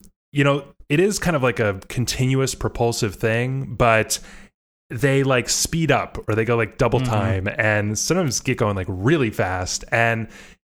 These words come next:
Speaker 1: it kinda, like, creates, even though it, it, it sort of, like, stays, um, basically the same, like, you know, basic tempo in a, s-, in a way, um, it creates this impression of, like, the song is speeding up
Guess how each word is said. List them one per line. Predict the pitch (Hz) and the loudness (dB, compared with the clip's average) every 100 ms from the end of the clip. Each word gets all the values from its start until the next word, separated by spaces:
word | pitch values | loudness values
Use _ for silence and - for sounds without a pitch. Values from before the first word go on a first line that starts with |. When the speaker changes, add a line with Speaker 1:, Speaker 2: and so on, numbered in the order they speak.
| _ _ - | _ _ -6
Speaker 1:
it | - | -4
kinda, | - 254 | -2 0
like, | 294 190 | 0 0
creates, | - - 117 117 151 - - - _ _ _ | -2 -2 0 0 0 -4 -4 -6 _ _ _
even | 117 190 254 | -4 0 2
though | 202 160 131 | 2 2 0
it, | - | 0
it, | 135 135 120 123 | -2 0 -2 -2
it | 110 | -2
sort | 156 147 | -2 0
of, | 110 | -2
like, | 98 | -2
stays, | - - 117 131 143 131 - - - | -6 -4 -2 0 -2 -4 -6 -8 -6
um, | 113 104 98 | -2 0 0
basically | 127 - 107 | -2 0 -4
the | 92 | -2
same, | - 117 113 | 0 0 0
like, | 101 95 90 - - - _ _ - | 0 -2 -4 -12 -20 -20 _ _ -10
you | 127 | -4
know, | 101 92 - _ - - _ 117 | -4 -6 -12 _ -20 -20 _ -2
basic | 143 - - | 0 0 -4
tempo | - 143 139 95 85 87 - | -2 0 0 -2 -4 -8 -8
in | - | -4
a, | 107 | -2
s-, | 95 - | -2 -4
in | 120 | -2
a | 101 | -2
way, | 95 85 85 - - _ - | -2 -4 -8 -14 -20 _ -2
um, | 117 113 110 - - _ _ _ - | 2 2 0 -6 -16 _ _ _ -10
it | - | -6
creates | - 196 - | -2 0 0
this | 247 104 - - | 0 0 -4 -8
impression | 110 - - 165 202 123 107 | -8 -6 0 0 2 0 0
of, | 101 | 0
like, | 104 - | -2 -2
the | 104 | -4
song | - 123 127 | 0 0 0
is | 110 | -2
speeding | - - 123 131 123 | -4 -2 0 2 2
up | 131 - - | 0 -2 -10